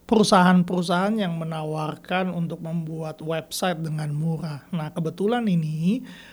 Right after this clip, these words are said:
One Blink, salah satu produk dari M Target, kita bantu para U K M agar dapat membuat landing page mini katalog dengan sangat cepat dan gampang, gampang, gampang banget.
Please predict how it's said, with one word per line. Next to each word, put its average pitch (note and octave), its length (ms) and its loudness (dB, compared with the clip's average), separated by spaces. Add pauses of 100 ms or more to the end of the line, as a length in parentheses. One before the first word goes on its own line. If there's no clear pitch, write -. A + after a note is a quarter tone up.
(120)
One E3+ 320 0
Blink, E3 480 -2
salah E3+ 160 -4
satu A3 320 0
produk F3+ 320 0
dari F3 320 -2
M F3 160 0
Target, D#3+ 720 -4
kita C#4 720 2
bantu A3+ 1120 4
para F#3+ 240 -2
U G3+ 160 -2
K F#3+ 320 -2
M G3 440 -4 (200)
agar F3+ 480 0
dapat G#3 480 0
membuat E3+ 720 0
landing C4 560 0
page F3+ 640 -6
mini G3 320 0
katalog F3+ 720 -6
dengan F#3 480 -2
sangat B3 560 -4
cepat B3 400 -4
dan F3 320 2
gampang, F#3 800 -2
gampang, E3+ 560 -4
gampang E3 560 -2
banget. E3+ 320 0